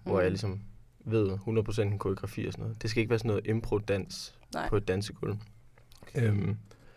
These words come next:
Speaker 1: og så tror jeg, jeg, øhm, jeg er meget sådan, øhm, selvbevidst. Så når jeg står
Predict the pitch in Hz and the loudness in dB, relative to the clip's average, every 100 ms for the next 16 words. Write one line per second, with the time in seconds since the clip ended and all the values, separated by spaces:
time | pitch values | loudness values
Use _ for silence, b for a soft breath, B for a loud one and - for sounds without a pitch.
0 | B B B B B B B - 110 104 | B B B B B B B -6 -4 4
1 | 113 101 92 92 80 85 92 92 92 110 | 8 8 8 8 6 4 2 0 -2 -4
2 | - - - - - - - - - 95 | -10 -20 -20 -20 -20 -20 -20 -20 0 4
3 | 92 90 95 104 98 95 95 - - 104 | 4 6 4 4 0 0 0 -2 -4 -6
4 | 107 - - - - - - - - 135 | -8 -18 -20 -20 -20 -20 -12 0 2 4
5 | - 107 104 - - - - - - 104 | 4 2 0 -6 -14 -20 -20 -12 -2 4
6 | 98 98 - 113 95 | 4 4 6 6 6